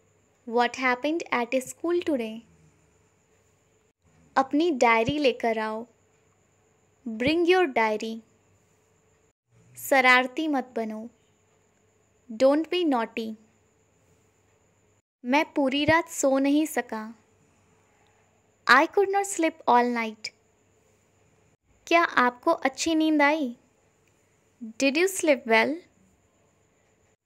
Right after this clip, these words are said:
अब सोने का समय हो गया। Now it's time to sleep।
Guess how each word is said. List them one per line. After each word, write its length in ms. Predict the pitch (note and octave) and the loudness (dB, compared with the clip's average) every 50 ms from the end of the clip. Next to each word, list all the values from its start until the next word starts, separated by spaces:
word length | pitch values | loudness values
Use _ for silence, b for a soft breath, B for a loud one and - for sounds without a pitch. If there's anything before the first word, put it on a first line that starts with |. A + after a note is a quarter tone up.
| _ _ _ | _ _ _
अब 140 | C#4+ D4+ D4 | 2 2 2
सोने 440 | - - - D#4 C#4 C4+ C4+ C#4+ D4 | 0 0 2 2 2 4 2 0 2
का 180 | - D#4+ D#4+ | 2 2 2
समय 300 | D#4 - D4+ C4+ B3 A#3+ | 2 2 0 0 2 2
हो 220 | A#3+ B3 A#3+ A3+ G#3+ | 0 0 -2 -4 -4
गया। 320 | G#3 G#3+ G#3+ A3 A#3 A#3+ - _ _ _ _ _ _ _ _ _ _ _ _ _ _ _ _ _ A#3+ | -6 -8 -8 -10 -10 -14 -18 _ _ _ _ _ _ _ _ _ _ _ _ _ _ _ _ _ 0
Now 160 | A#3+ B3+ C#4+ F4 | 2 2 2 2
it's 200 | F#4+ F#4+ - - | 0 -2 -6 0
time 260 | - E4+ D4+ C#4+ C#4+ C4+ | 4 4 4 4 4 0
to 100 | D4 C#4 | -2 -4
sleep। 280 | - - B3+ A3 G#3 | -4 -4 -4 -4 -4